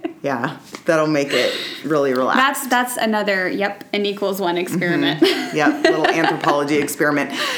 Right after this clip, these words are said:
Speaker 1: No, but seriously, this is all part and parcel of this being able to calm down, because
Speaker 2: Mm.
Speaker 1: if you are filling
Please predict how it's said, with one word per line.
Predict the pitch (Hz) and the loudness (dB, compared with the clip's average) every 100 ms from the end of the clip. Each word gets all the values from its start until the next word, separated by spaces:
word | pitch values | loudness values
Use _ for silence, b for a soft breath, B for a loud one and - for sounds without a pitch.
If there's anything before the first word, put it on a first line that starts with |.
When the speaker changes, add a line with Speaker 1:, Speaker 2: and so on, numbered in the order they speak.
| B 392 | B 4
Speaker 1:
No, | 277 262 | 4 4
but | 208 180 - - - | 4 2 0 -10 -14
seriously, | - - 311 302 277 269 175 | -10 -2 0 2 0 4 2
this | 160 214 208 | 4 2 2
is | 196 | -2
all | 151 202 196 196 196 | 0 2 2 2 0
part | 196 175 | 0 2
and | 170 | 0
parcel | 170 165 156 151 123 120 - - - | 0 -2 0 0 0 -2 -6 -18 -4
of | 170 170 160 147 | 2 2 2 0
this | 135 156 156 | 2 2 0
being | - 165 160 151 | 2 2 2 2
able | 165 156 | 2 2
to | 143 | 0
calm | 156 160 160 | -2 -2 0
down, | 180 262 196 | 2 2 2
because | 165 196 160 151 214 | 0 2 0 2 0
Speaker 2:
Mm. | 214 B - | -4 B -2
Speaker 1:
if | 180 180 | -2 0
you | 185 220 226 | -2 0 0
are | - 185 202 196 185 180 - - - - | 2 2 2 2 0 -2 -6 -14 -20 -14
filling | - - 226 233 202 170 160 - | -10 -2 2 2 2 2 0 -4